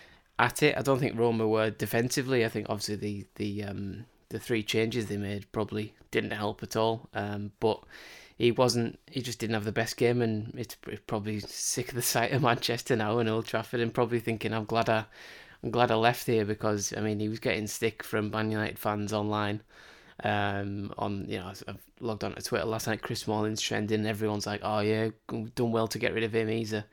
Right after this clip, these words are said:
he's a catastrophe at the back." And I was just thinking, why would you wanna play for Man United when that's how the, that's how the fans are? It's, it was the same with Lingard, and now he's doing well. Everyone's like, "Oh well,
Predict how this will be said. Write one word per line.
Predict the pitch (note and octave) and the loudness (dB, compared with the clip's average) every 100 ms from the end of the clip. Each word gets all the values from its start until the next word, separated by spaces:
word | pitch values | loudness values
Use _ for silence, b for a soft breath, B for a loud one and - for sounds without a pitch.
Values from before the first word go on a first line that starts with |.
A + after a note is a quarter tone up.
| b b b b | b b b b
he's | B2+ A#2 | 2 4
a | A2 | 2
catastrophe | A2+ B2 A#2 - A#2+ B2+ | -2 -4 -4 -4 0 4
at | A#2+ | 4
the | G#2+ | 4
back." | A#2 A2+ A#2 - | 2 2 2 0
And | A2+ A2 - - A2+ - | 0 0 -4 -8 -8 -8
I | |
was | G#2+ | -8
just | - G#2 | -6 -4
thinking, | G#2+ G#2 G2+ | -4 -4 -4
why | G#2+ A2+ | 0 0
would | A2 | 0
you | |
wanna | G#2+ A2+ | 0 0
play | B2 A#2 | 0 -2
for | G#2+ | -2
Man | G2+ | -2
United | G#2 G#2+ - | 0 -2 -2
when | A2+ | -2
that's | A2 G#2+ | 0 0
how | A2 A2 | 0 0
the, | A2+ - b b | 0 -6 b b
that's | - - | -2 0
how | B2 | 4
the | A#2 A2+ | 4 4
fans | A2 A#2+ | 2 4
are? | B2 A#2+ | 4 4
It's, | G#2+ | 2
it | E2 | -2
was | B2 | -2
the | A#2+ | -2
same | - E3+ | 2 2
with | A2 | 4
Lingard, | A2 C3+ D3 D3 | 2 2 2 2
and | B2 | 2
now | A#2+ A2+ | 2 2
he's | A2 | 0
doing | A2 G#2+ A2 | 0 0 2
well. | A#2+ G#2 | 0 0
Everyone's | G#2 A2 G#2+ G#2 | -2 -2 -2 -2
like, | G2+ G#2 | -4 -2
"Oh | B2 A2+ | 2 2
well, | A2 G#2+ | 2 -2